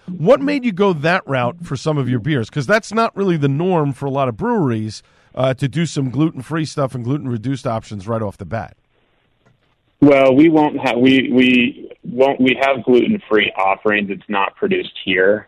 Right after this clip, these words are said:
Speaker 2: Um,
Speaker 1: Okay.
Speaker 2: it's through another, another brewery here located in, in Denver, or in Colorado, called Hall Daily. Um, gluten-reduced, you know, we'll use,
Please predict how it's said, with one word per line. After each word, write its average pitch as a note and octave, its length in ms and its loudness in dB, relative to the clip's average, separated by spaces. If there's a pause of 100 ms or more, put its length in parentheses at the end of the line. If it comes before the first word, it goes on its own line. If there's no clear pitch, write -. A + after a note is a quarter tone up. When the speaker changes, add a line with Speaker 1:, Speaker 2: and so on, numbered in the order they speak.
(120)
Speaker 2:
Um, F#2 240 -4
Speaker 1:
Okay. F2+ 120 -8
Speaker 2:
it's E2 100 -20
through F#2 200 0
another, F2+ 520 2 (140)
another F#2 500 2 (300)
brewery F#2+ 280 6
here F#2+ 140 4
located F2+ 420 2
in, F2 120 -2
in F2 340 -2
Denver, F2 300 2
or F2+ 120 6
in F2+ 60 0
Colorado, F2+ 480 4
called - 220 -2
Hall F2 240 2
Daily. G2 440 4 (520)
Um, F#2 480 2 (120)
gluten-reduced, A#2 880 4 (100)
you A2+ 100 -2
know, G#2 160 4
we'll B2 200 6
use, A2+ 440 4